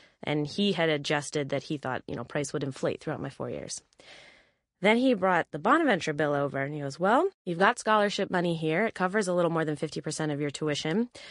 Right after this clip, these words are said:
So assuming you keep the scholarship all four years, you will come out debt-free."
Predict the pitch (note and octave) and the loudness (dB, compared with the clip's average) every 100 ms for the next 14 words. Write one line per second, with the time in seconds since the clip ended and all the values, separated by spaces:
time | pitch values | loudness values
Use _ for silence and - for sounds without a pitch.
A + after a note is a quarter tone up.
0 | - - _ - A#3 G#3 G3+ F3+ A#3+ A#3 | -20 -20 _ 4 8 8 6 2 2 4
1 | G#3+ F3+ G3 D#3 D3+ D3+ D3 D3 D#3+ C#3+ | 4 2 0 -2 0 2 2 2 0 -2
2 | - C#3+ - C#3+ C#3 C3+ F#3 G3+ G#3+ F#3 | -2 -4 -2 -2 0 0 0 -2 -2 4
3 | E3+ - D3 B2+ A#2 A#2+ - - - | 4 2 -2 -2 -4 -6 -6 -6 -8